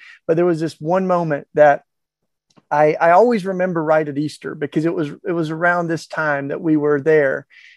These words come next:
And, um, we were having a birthday party for a young woman, thirteen years old,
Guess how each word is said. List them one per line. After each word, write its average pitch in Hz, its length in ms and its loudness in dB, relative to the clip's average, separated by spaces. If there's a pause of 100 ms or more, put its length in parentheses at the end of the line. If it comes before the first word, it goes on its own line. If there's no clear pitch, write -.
(140)
And, 160 480 -2 (140)
um, 165 440 -6
we 180 140 4
were 175 120 2
having 175 280 2
a 151 40 -4
birthday 160 340 -2
party 151 340 -4
for 160 200 -4
a 156 80 0
young 156 520 -4 (140)
woman, 143 600 -2 (160)
thirteen 202 400 2
years 196 220 -2
old, 139 380 -2